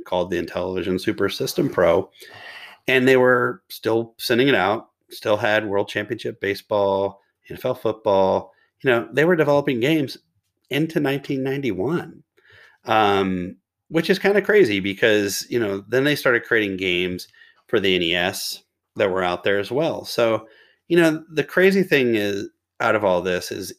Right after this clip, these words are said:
even after all that, so we're, you know, we're kinda hitting that mo-, wall, and you hit the Nintendo and Sega world, is I N T V, you know, was actually creating licensing agreements to put games on the Sega,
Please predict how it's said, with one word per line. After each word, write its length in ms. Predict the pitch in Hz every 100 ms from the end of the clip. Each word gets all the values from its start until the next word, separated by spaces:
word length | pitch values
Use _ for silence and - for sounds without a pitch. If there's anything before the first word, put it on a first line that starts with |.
| -
even 300 | 127 143 113
after 460 | - 107 110 - 104
all 220 | 95 92
that, 360 | 101 92 87 95
so 180 | - 95
we're, 300 | 95 98 101
you 80 | 95
know, 80 |
we're 120 | 87 87
kinda 240 | 98 90
hitting 240 | 95 90
that 260 | 92 87 -
mo-, 200 | 92 90
wall, 460 | 92 90 85 87 - _ _ - - _ _ -
and 140 | 117
you 60 | 107
hit 140 | 123
the 80 | 110
Nintendo 460 | 101 95 110 95 87
and 140 | 87
Sega 340 | - 95 95 90
world, 440 | 90 87 87 90 -
is 320 | 107 98 - _
I 140 | 113 143
N 120 | 147
T 220 | - 139
V, 580 | 123 151 143 113 107 - _ _ _ _ _ _ _ -
you 120 | -
know, 200 | 117 180 - -
was 580 | 117 123 113 - - _ _ _ _ _
actually 380 | 143 151 - 143
creating 480 | - 131 123 117 101
licensing 500 | 107 127 127 117 107
agreements 560 | 92 95 92 92 87
to 340 | - 101 98 98 -
put 280 | - 120 95
games 680 | 107 123 131 92 92 90 - _ _
on 220 | 113 131
the 60 | 143
Sega, 640 | - 107 104 98 85 110